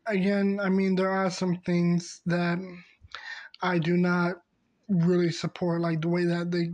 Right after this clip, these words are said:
killed off Kung Lao very easily, just like that.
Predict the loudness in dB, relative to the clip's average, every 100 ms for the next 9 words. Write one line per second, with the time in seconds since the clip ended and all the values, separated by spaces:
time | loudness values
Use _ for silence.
0 | -6 -2 0 2 0 -2 -6 -16 -20 -20
1 | -20 -20 -20 _ -10 -2 0 2 2 2
2 | 2 0 0 0 2 2 -2 -4 0 2
3 | 2 0 -2 -2 -4 -4 -4 -6 -2 -2
4 | -2